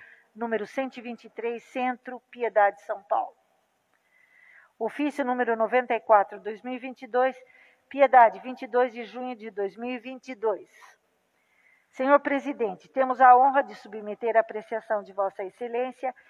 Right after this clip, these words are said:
e a dos nobres vereadores dessa Igreja, Casa Legislativa, o projeto de lei número vinte e um barra dois mil e vinte e dois,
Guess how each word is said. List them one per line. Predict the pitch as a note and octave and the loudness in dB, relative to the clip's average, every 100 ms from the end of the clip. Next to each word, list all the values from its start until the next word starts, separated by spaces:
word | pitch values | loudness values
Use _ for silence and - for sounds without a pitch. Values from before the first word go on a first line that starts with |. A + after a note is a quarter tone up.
| _ _ | _ _
e | C4 | 6
a | C#4 | 6
dos | A#3+ C#4 | 6 -4
nobres | A3 B3 A#3+ A3 | 8 8 8 -6
vereadores | G#3 A#3 A#3 G3+ G#3 G3 | -4 4 4 4 -2 -2
dessa | G#3+ G#3 - | 0 0 0
Igreja, | G3+ A3 A3+ A#3 | -2 4 4 4
Casa | A#3+ A3 G3 | 0 0 0
Legislativa, | G#3 G3 F#3+ F#3 G#3 G#3 - C4+ B3+ B3+ - _ _ _ | -4 -8 -12 -6 -2 -2 -4 -8 -6 -8 -14 _ _ _
o | B3+ | -8
projeto | - C#4+ C4 C#4 C4+ C4 | 0 4 4 6 4 2
de | A3+ | -10
lei | B3 A#3+ | -6 -4
número | A#3 A#3 A3+ | -4 -6 -6
vinte | A3 B3+ B3 | -6 -12 -14
e | B3+ | -12
um | A#3 | 2
barra | A#3 G#3+ | 6 6
dois | A3 G#3 G#3+ | 2 -6 -10
mil | A3 | -16
e | |
vinte | G#3+ A3 A3 | -16 -20 _
e | |
dois, | G3 A#3+ B3+ | _ -2 -2